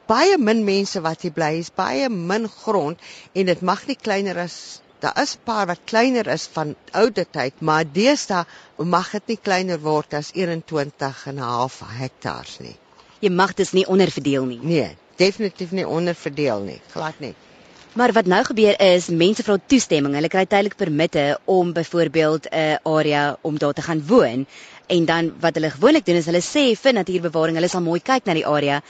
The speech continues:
Speaker 2: maar dan begin hulle 'n besigheid. Jy mag nie 'n besigheid hê as jy in hierdie areas in 'n erfenisgebied woon nie.
Speaker 1: Ja, jy mag dit nie gehad het voor dit 'n erfenisgebied was nie, want voor dit 'n erfenisgebied, van negentien vierentagtig af,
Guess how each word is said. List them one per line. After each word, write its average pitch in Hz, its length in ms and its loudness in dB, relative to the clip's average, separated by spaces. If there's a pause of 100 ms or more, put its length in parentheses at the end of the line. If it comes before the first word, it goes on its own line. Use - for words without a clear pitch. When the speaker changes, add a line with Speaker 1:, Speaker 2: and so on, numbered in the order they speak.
(160)
Speaker 2:
maar 190 100 0
dan 175 320 0
begin 202 200 0
hulle 202 200 4
'n 185 80 2
besigheid. 170 580 0
Jy 185 80 2
mag 175 200 0
nie 247 120 -2
'n 175 40 -6
besigheid 156 360 -2
hê 180 260 0 (240)
as 196 140 -2
jy 196 80 4
in 165 80 2
hierdie 160 180 4
areas 165 340 4
in 190 140 0
'n - 80 0
erfenisgebied 175 640 -4
woon 220 220 2
nie. 117 140 -4 (120)
Speaker 1:
Ja, 302 200 2 (300)
jy 269 140 4
mag 285 220 2
dit 415 140 -4
nie 403 100 0
gehad 220 340 0
het 247 120 -4 (200)
voor 403 240 6
dit 415 200 4
'n - 160 2
erfenisgebied 156 680 -4
was 143 200 -4
nie, 170 80 -2
want 147 180 -2
voor 349 240 4
dit 415 180 2
'n 226 40 -2
erfenisgebied, 147 840 -6
van 262 160 2
negentien 220 640 -2
vierentagtig 262 840 0
af, 165 100 -6